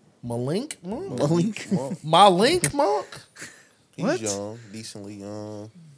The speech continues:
Speaker 3: Sabonis is what, twenty-seven, twenty-eight?
Speaker 2: Yeah.
Speaker 1: The Warriors are all every bit of thirty, ain't they?
Speaker 3: Most of 'em.
Speaker 2: Yeah, that's true.
Speaker 1: Oh, very high twenties, early thirties. Draymond Green looks fucking
Speaker 2: Mm-hmm.
Speaker 1: forty-five.
Speaker 2: Well, yeah, we know that.
Speaker 1: I mean,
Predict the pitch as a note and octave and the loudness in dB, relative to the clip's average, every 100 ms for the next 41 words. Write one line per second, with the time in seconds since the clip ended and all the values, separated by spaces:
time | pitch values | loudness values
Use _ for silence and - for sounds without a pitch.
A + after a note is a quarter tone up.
0 | _ - G2+ G2 A2 A#2 G#2 F#2+ G2 G2 | _ -16 -12 -8 -8 -8 -12 -16 -12 -12
1 | F#2 - A2 G2+ - - G2 G#2+ G#2 G#2+ | -12 -14 -16 -14 -14 -12 -12 -12 -16 -16
2 | G2 C#3 B2 A#2+ D#3 - _ _ C3 A#2+ | -10 -4 -2 -2 -4 -12 _ _ -10 -6
3 | C#3 G#3 G3+ D3+ G#2+ B2+ D3+ A#2 F2 - | -4 -2 -2 -2 -2 -2 -2 -4 -12 -18
4 | - C#3+ D3 D#3+ F#3+ - - G#3+ C#3+ D#3 | -12 -10 -10 -8 -8 -8 -8 -8 -10 -12
5 | G#3+ A3+ - F3+ C3 - - F2 G#2 A#2+ | -14 -18 -16 -12 -12 -12 -14 -14 -20 -20
6 | _ _ C#3 E3+ F3+ - - E3+ G#3+ - | _ _ -12 -10 -10 -12 -10 -8 -8 -10
7 | G#2+ G#2 C#3+ D3 C#3+ C#3+ D3+ C#3+ C#3 C3 | -10 -4 -2 -2 -2 -4 -6 -8 -8 -10
8 | C3+ C#3 C#3 D3 D#3+ D#3+ - _ _ _ | -10 -10 -10 -10 -10 -14 -20 _ _ _
9 | _ _ _ C#3 G3 A3+ D#3 B2+ F#3+ D3 | _ _ _ 2 2 4 0 0 0 0
10 | A#2 - C3+ A#2 A2 D#3+ D#3+ B2+ - D#3+ | 0 0 0 -4 -6 -4 -4 -4 -2 -2
11 | C3+ G2+ - _ _ - G#2 F#2+ F#2+ G#2 | -2 -6 -12 _ _ -14 -10 -10 -10 -10
12 | G#2 G2 F#2+ G#2+ F#2 _ - F#3+ G3 D#3+ | -10 -10 -10 -12 -14 _ -14 -6 -4 -4
13 | B2 | -6